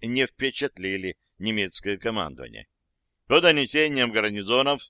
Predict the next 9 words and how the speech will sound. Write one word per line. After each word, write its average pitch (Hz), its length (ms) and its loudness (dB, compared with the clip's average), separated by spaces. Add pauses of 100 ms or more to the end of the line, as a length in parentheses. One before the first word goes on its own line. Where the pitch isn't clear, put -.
(440)
артиллерия 143 720 2
тяжелых 127 420 -2
калибров 135 600 2
в 95 120 0
артподготовке 135 1040 2
не 101 160 -2
участвовала. 76 760 -6 (220)
Даже 120 360 0
форты 123 560 -4